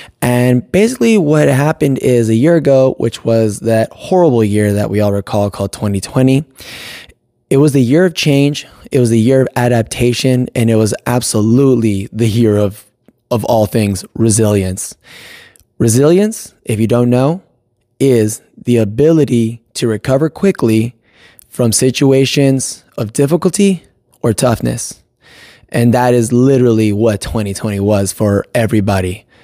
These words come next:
if not still today. A lot of us don't have resilience on our mind, and yet it's something that's so easy to acquire.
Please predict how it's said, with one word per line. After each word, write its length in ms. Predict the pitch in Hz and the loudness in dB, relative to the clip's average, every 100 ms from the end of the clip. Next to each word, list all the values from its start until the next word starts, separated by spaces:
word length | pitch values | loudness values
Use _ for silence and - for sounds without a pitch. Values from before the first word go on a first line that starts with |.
| _ | _
if 240 | 131 107 | -2 0
not 220 | 123 113 104 | 0 0 0
still 220 | 113 101 | -2 -2
today. 440 | - 107 104 101 - _ _ _ _ _ _ _ _ - - _ | -2 0 0 -2 -8 _ _ _ _ _ _ _ _ -20 -20 _
A 100 | 127 | 0
lot 240 | 127 147 | 2 2
of 60 | 175 | 2
us 180 | 170 123 | 0 0
don't 300 | - 127 123 | 0 2 2
have 500 | 98 110 113 104 - _ - - - - - _ _ _ - | 0 0 0 -2 -4 _ -20 -20 -20 -20 -20 _ _ _ -2
resilience 840 | 127 113 113 123 123 123 123 - _ _ _ | 2 2 2 2 2 0 -2 -6 _ _ _
on 140 | 123 127 | 0 2
our 100 | 120 | 2
mind, 420 | 123 123 98 - _ _ _ - | 2 0 -4 -10 _ _ _ -4
and 680 | 117 117 117 113 113 120 - _ - | -2 0 0 0 0 -2 -6 _ -2
yet 360 | 127 120 139 - | 0 2 0 0
it's 160 | 127 | -2
something 240 | - 143 156 | 0 0 2
that's 180 | 139 | 2
so 260 | - 147 139 | 2 2 2
easy 300 | - 127 135 | 2 0 0
to 180 | 127 135 | 0 0
acquire. 720 | 113 - 120 117 110 101 113 | -2 -2 -2 0 0 -2 -6